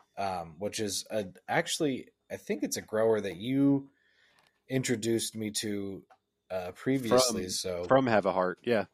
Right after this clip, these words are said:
Speaker 2: I remember
Speaker 1: yeah,
Speaker 2: that,
Speaker 1: from Have a
Speaker 2: actually.
Speaker 1: Heart. Um, really, really cool packaging, I gotta say. Shout out to their packaging, pretty fucking cool. Um, look 'em up. <laughs> I don't even know how to explain it. It's like a cardboard sleeve that's
Speaker 2: Look 'em up.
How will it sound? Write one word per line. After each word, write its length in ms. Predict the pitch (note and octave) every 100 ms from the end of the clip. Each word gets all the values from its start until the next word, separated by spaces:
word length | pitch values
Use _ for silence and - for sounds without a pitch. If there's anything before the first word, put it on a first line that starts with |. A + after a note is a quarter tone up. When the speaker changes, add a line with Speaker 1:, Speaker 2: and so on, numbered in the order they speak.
| _ -
Speaker 2:
I 60 |
remember 160 | A2+ A2+
Speaker 1:
yeah, 140 | B2
Speaker 2:
that, 100 | G2
Speaker 1:
from 180 | F#2+ A#2
Have 180 | A#2 A2
a 60 | G#2
Speaker 2:
actually. 20 |
Speaker 1:
Heart. 400 | B2 A#2+ F2+ - -
Um, 320 | G#2 G2 F#2 E2+
really, 320 | A#2 D3+ F#3
really 460 | A#2+ G#2+ B2+ C#3 G#2+
cool 300 | - A2 F#2+
packaging, 560 | F#2+ F#2+ F#2 E2+ F2 D#2+
I 60 | F#2
gotta 220 | G2 F2+
say. 340 | - F#2+ E2+ - - -
Shout 240 | - A2
out 160 | A2 G2+
to 80 | G2+
their 120 | F#2
packaging, 540 | - F#2 E2+ - E2 E2
pretty 220 | - G#2+
fucking 380 | G2+ F#2+ F#2+ E2
cool. 320 | - F#2+ E2+ - _ _ - - _ -
Um, 440 | G#2 G2 F2+ D#2+ _ _ _ _ _ _ _ _ _ _ _ _ _ _ _ _ _ _ -
look 180 | A#2+ B2
'em 120 | A#2+
up. 280 | G#2 - -
<laughs> 300 | - - -
I 320 | D3 D3 C3+
don't 220 | C3 C3+
even 140 | C3+ C3
know 100 | B2
how 120 | A2+
to 60 |
explain 460 | A2 G#2+ - G#2+ A2
it. 140 | F#2+
It's 200 | F#2 G2+
like 220 | A2+ G#2+ G2
a 80 |
cardboard 640 | F2+ - A#2+ B2 A#2+ A#2 G2
sleeve 560 | - G#2 G#2 A#2+ A2+
that's 280 | F#2+ F#2 -
Speaker 2:
Look 160 | C#3+ D#3+
'em 100 | F#3
up. 200 | G3 F#3+